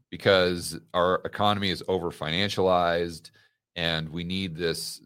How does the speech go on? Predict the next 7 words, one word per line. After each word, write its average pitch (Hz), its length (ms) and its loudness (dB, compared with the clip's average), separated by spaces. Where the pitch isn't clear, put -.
decentralized, 82 1400 0
uh, 80 180 -4
approach - 680 0
to 92 580 -2
rid 92 580 2
the 87 140 -2
economy 85 680 -2